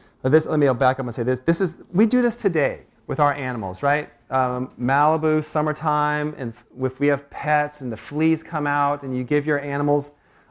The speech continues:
a flea bath and use all these things, this is exactly what David is talking about. They would take oil on the sheep,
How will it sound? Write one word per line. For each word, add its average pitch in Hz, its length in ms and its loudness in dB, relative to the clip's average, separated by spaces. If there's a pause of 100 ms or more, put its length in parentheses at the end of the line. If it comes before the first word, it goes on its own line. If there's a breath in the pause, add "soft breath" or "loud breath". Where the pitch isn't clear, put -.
(140 soft breath)
a - 40 -20
flea 156 380 2
bath 139 340 0
and 127 100 -6
use 139 140 -2
all 139 160 4
these 139 220 -4
things, 143 460 -4 (380 soft breath)
this 160 180 -4
is 196 100 -2
exactly 156 500 2
what 139 280 0
David 135 220 2
is 123 100 -4
talking 120 380 0
about. 92 400 -4 (520)
They 123 100 -2
would 123 160 -2
take 175 400 -2
oil 143 320 2
on 147 100 -2
the 156 80 -8
sheep, 123 340 -6